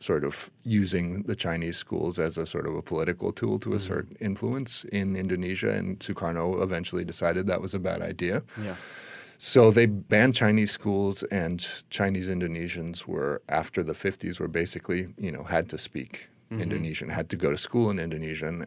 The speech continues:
Speaker 1: and, um, after nineteen sixty-five also, they were, uh, not allowed to use Chinese names and things
Speaker 2: Right.
Speaker 1: like that, which certainly went too far in
Speaker 2: Mm-hmm.
Speaker 1: most people's opinion, including mine. But here,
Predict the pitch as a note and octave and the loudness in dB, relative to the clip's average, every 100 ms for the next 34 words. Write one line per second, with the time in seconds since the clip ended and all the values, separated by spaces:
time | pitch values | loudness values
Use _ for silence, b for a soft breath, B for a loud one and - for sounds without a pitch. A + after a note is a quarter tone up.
0 | - E2+ D#2+ D2 D2 C#2+ C#2 D#2 - _ | -6 -6 -4 -2 0 0 -2 -6 -10 _
1 | _ _ _ - C#2+ D2+ E2 D#2 D#2+ - | _ _ _ -4 -2 0 -2 -4 -6 -8
2 | F2 - D#2+ F2 - E2 D#2 D#2+ - - | -6 -6 -6 -8 -4 -2 -2 -2 -2 -4
3 | D#2 D#2 D2 D2+ - - E2+ C#2 C#2 - | -4 -4 -4 -4 -6 -8 -6 -4 -2 -4
4 | - E2+ D#2+ - D#2+ D2 D2+ F2+ E2 D#2 | -4 -6 -6 -8 -8 -8 -6 -2 0 0
5 | E2 E2+ E2 E2 D#2+ - D2+ D2 C#2 C2 | -2 -4 -6 -6 -6 -4 -4 -2 -2 -2
6 | - D2 D2+ - - - B B B B | -4 -6 -4 -4 -10 -14 B B B B
7 | B - F2+ D2+ D2 C#2+ D2 - _ _ | B 2 2 2 -4 -2 -4 -6 _ _
8 | _ - - D#2+ - - D2+ - F2+ D#2+ | _ -12 -8 -2 0 0 -4 -4 -4 -2
9 | C#2+ - E2 - F#2 F2+ F#2+ D#2+ D#2 E2 | -4 -6 -8 -6 -8 -6 -8 -8 -8 -8
10 | - D#2+ E2+ F2+ E2 F2 E2 - G3 D#3+ | -6 -4 -2 0 0 2 0 4 8 10
11 | A#2 | 10